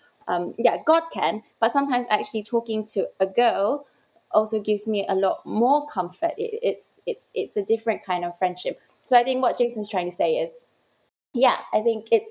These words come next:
it is important to have community. Um, it, it's important to be plugged into a community as a couple.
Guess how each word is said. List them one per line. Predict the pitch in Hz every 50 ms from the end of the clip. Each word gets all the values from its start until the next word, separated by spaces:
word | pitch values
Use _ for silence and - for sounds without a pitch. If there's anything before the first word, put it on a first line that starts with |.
| -
it | 226 226
is | 240 254 262 262 -
important | 214 214 214 - 233 233 226 - 214 202 196 196
to | - 208
have | 202 196 190 180 185 185 - - - _ _ _ _ _ -
community. | 226 208 220 220 220 208 208 202 196 - 214 185 185 190 208 208 _ _ _ _ _ _ _ _ _ _ _
Um, | - 185 180 180 180 180 175 - - _ _ _ _ _ _ _ _ _ _ _ _ _ _ _ _ _ _ _ _ _ _ -
it, | 220 -
it's | 233 233 262
important | 220 - 285 285 285 302 269
to | 269 240
be | 214 214
plugged | - 247 233 214 - -
into | 214 202 - 202
a |
community | 190 - 190 190 185 180 185 180 - 190 190
as | 175 -
a | -
couple. | - - 160 - - - - -